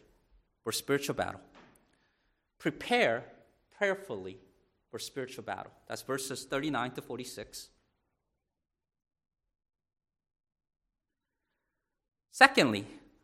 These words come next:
respond kindly to betrayal.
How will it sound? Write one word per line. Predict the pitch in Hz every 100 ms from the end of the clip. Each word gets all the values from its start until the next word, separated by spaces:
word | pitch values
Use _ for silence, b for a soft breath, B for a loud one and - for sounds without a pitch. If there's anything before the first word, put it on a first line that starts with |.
| _ _ _ -
respond | 143 - - 254 262 269 254 - -
kindly | - - 233 247 208 120 101 117 - - _ -
to | 147
betrayal. | 143 - 180 135